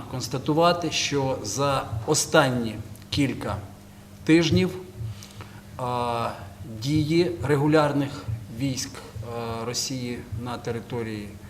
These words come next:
України активізувалися. Практично щодня незаконно на територію України заходять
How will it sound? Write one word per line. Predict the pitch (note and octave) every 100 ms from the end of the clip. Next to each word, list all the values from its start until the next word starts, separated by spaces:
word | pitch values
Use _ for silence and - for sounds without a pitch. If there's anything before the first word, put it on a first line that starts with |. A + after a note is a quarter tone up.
| - - -
України | A2 B2 B2+ A#2+ A2+ G2+ - - - - -
активізувалися. | A#2+ - A#2+ A2+ A#2 A2 G#2 A2+ - D3 C#3+ - - - - - - - -
Практично | - C3+ - F3 - C#3
щодня | - D3+ B2+ C#3 A#2+ F#2+ - - - - - - - - - -
незаконно | B2 B2 C#3 C#3 D#3 C#3 A#2 A2 G2 F#2 - -
на | A2+
територію | G#2+ B2+ B2+ D3 C3+ B2
України | C3+ - C#3 C3+ C3 A2 G2 - - -
заходять | - B2 - C3 A2+ G2